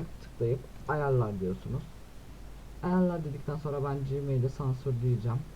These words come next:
A ve internet yazan bir yer var. A ve internete tıklıyorsunuz. En alttan ağı, ağ sıfırlama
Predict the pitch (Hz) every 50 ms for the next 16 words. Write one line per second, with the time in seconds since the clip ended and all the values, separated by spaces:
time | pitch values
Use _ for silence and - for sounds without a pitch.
0 | - - - - - - - - - - - - - - - 147 175 180 165 170
1 | 196 190 - 139 151 151 - 180 160 147 147 147 139 131 - - - 135 127 127
2 | 143 147 156 165 156 143 131 123 107 92 82 92 127 - - - - 208 214 196
3 | 180 170 156 143 135 - 165 123 117 113 123 - - - - - - - 165 180
4 | 185 - 180 170 170 185 185 - - - - - - - - - - - - -
5 | - - - - - - - - - 262 226 185 185 185 - - 196 208 214 196
6 | - - - - - - - 165 175 160 165 185 190 - - - - - 135 156
7 | 180 185 185 - - 180 - - 160 151 147 139 135 131 131